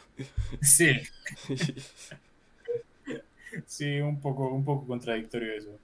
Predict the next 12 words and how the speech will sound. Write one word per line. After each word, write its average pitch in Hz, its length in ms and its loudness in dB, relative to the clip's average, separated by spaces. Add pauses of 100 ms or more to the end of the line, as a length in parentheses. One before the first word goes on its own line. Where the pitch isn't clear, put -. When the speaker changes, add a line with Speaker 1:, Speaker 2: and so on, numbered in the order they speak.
(160)
Speaker 1:
Sí, 151 260 -4
que 156 100 2
digo, 160 160 6
Speaker 2:
Pero 233 120 8
Speaker 1:
también 208 260 8
es 220 100 6
parte 214 320 2
del 147 220 4
character 135 500 4
development, 127 680 0 (100)
pero 104 640 -4 (1120)
Speaker 2:
Sí, - 200 -12